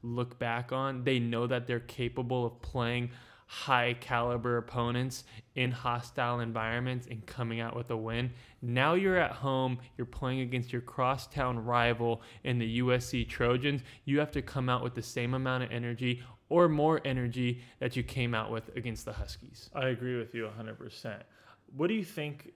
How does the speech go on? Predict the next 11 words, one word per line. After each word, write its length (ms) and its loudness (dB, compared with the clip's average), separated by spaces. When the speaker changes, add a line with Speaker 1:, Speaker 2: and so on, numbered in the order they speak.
Speaker 2:
the 600 -2
Bruins 380 -2
are 100 -2
gonna 260 -4
be 440 -6
doing 220 0
defensively 680 -6
to 140 -12
stop 380 -4
a 80 -6
guy 400 -6